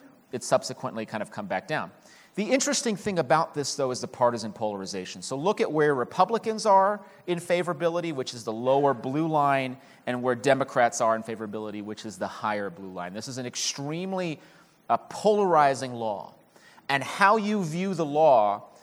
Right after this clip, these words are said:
is largely a function of whether you're Republican or Democrat. For a while, it was also largely a function of how you felt about President Obama. And so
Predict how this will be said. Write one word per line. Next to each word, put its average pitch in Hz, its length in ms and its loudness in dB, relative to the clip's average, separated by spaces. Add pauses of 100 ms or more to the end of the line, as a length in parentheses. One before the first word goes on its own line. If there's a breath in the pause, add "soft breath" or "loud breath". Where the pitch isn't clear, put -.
(300 soft breath)
is 143 200 -4
largely 170 680 4
a 143 40 -6
function 151 640 -6
of 123 300 2
whether 123 200 -2
you're 120 140 -4
Republican 127 400 -2
or 123 80 -6
Democrat. 165 560 4
For 131 160 -4
a 131 60 -2
while, 147 340 8
it 135 80 0
was 120 140 -6
also 131 240 4
largely 123 320 -2
a - 20 -8
function 120 320 -10
of 104 80 -12
how 110 80 -6
you 110 140 -8
felt 107 180 -6
about 101 180 -8
President 95 380 -8
Obama. 87 280 -6 (680 soft breath)
And 135 160 -2
so 156 460 6